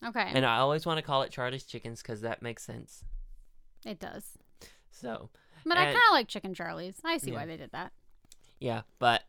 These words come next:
Speaker 2: I regret my decision because I went with the fair special, which was, like, four chicken strips and a pile of fried zucchini strings and, um,
Speaker 1: Ugh.
Speaker 2: onion rings.
Speaker 1: Oh,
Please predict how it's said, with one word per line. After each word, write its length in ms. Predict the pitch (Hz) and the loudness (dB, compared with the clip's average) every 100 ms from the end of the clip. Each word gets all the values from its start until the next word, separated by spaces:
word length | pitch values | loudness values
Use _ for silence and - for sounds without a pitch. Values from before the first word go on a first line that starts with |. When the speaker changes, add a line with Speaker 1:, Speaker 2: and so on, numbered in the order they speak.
| - | -2
Speaker 2:
I 120 | 123 | 2
regret 440 | 127 113 110 147 151 | 4 2 4 4 6
my 140 | 147 | 2
decision 380 | 143 139 160 151 | 2 0 -2 -2
because 260 | 135 123 117 | 0 0 2
I 80 | 123 | 2
went 200 | 127 - | 0 0
with 200 | 135 127 | 0 -2
the 420 | - 120 120 113 107 | -10 -2 2 2 2
fair 320 | - 131 131 | 2 4 4
special, 580 | 127 - 131 131 143 131 | 2 2 2 4 2 2
which 180 | 120 117 | 0 0
was, 180 | 113 107 | -2 2
like, 340 | 107 104 - - - - _ | 4 4 0 -14 -20 -20 _
four 260 | - 202 220 | 0 6 6
chicken 340 | - 180 156 | 6 2 0
strips 460 | 143 156 143 - - - - | -2 0 0 -2 -4 -2 -2
and 80 | - | -2
a 40 | 117 | -4
pile 480 | - 143 147 147 - | 2 6 8 8 6
of 160 | 131 | 0
fried 540 | - - 139 139 139 127 | 0 2 6 6 4 0
zucchini 720 | 110 120 117 151 139 139 135 | -6 -4 -4 -4 -2 -2 -2
strings 720 | - - 127 131 131 131 120 - | -4 -6 -4 -4 -4 -6 -8 -4
and, 520 | 123 120 113 113 104 - | 0 2 2 0 -2 -2
um, 520 | 110 107 98 98 98 | 2 4 2 0 -4
Speaker 1:
Ugh. 60 | 101 - - _ _ - | -8 -14 -20 _ _ -4
Speaker 2:
onion 320 | 135 131 110 | 0 0 0
rings. 420 | 101 98 101 - - | -4 -8 -12 -12 -2
Speaker 1:
Oh, 360 | 254 247 220 | -2 0 -4